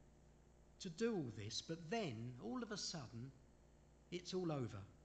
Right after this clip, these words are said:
His strength and his bravery somehow seems to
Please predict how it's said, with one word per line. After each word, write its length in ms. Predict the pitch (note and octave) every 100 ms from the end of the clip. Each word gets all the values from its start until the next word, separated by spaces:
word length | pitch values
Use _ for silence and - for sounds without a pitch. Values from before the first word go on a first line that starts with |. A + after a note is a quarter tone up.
| - - - - - - - - - - - - - -
His 180 | F#3 F#3+
strength 760 | - - E4 D#3+ B2 - -
and 120 | D3+ C#3+ C3+
his 140 | D#3
bravery 800 | - F3 E3+ D3 G#2+ F#2+ G2+ B2+
somehow 720 | - - G3 D#4 B3 G3 D#3
seems 640 | D3 - F#3+ F#3+ F3+ E3+ -
to 60 | -